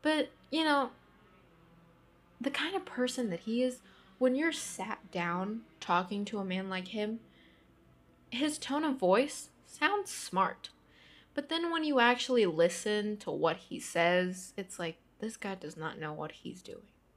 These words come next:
Not a, not a clue. And,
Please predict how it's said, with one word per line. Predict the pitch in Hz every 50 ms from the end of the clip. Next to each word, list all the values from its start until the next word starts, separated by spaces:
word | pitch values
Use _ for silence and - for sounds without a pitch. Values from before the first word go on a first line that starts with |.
| _ _ _ _ _ _ _ _ _ _ _ _ _
Not | - 175 175 180 190 202 214 220 214
a, | 185 175 170 - - _ _
not | 196 - 226 254 254
a | 196
clue. | - - - - - - 226 202 170 135 127 - - _ _ _ _ _ _ _ - - - _ _ _ _ _ _ _ _ _ _ -
And, | 247 247 240 240 240 214 -